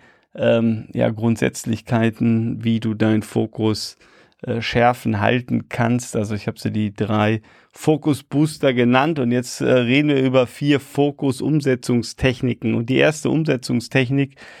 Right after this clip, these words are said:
ja, da geht's wieder um dieses wunderbare Werkzeug E-Mails. Ich habe ja schon auch in den letzten,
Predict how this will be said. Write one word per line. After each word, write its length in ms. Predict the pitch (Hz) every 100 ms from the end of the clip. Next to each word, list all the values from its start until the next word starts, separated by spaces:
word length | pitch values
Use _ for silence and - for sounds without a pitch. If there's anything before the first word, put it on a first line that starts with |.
| - -
ja, 180 | 123 117
da 100 | 110
geht's 300 | 117 123 -
wieder 440 | 123 127 135 131 -
um 340 | 127 123 123 120
dieses 380 | 117 117 107
wunderbare 680 | 107 120 123 117 110 107 101
Werkzeug 600 | 110 110 - - 107 - -
E-Mails. 600 | 123 131 110 - - -
Ich 140 | -
habe 180 | 120 131
ja 60 |
schon 300 | 117 - 120 110 - - _ _ _ _ -
auch 280 | 110 120 127
in 160 | 135
den 100 | 131
letzten, 1120 | 123 131 151 - - - 143 139 139 139 139